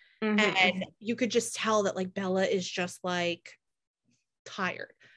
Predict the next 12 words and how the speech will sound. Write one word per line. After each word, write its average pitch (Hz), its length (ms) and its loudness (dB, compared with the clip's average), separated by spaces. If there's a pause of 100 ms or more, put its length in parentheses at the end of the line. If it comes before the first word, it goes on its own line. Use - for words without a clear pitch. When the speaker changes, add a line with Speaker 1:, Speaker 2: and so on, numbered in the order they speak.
(140)
Speaker 2:
like, - 200 -10
doesn't 208 280 4
wanna 240 160 2
do 220 200 2
it 208 60 4
anymore. 196 360 0
And 214 180 -4
she - 160 -10
kicks - 320 -14
her - 200 -6
out 202 360 -4 (100)
of, 175 460 -4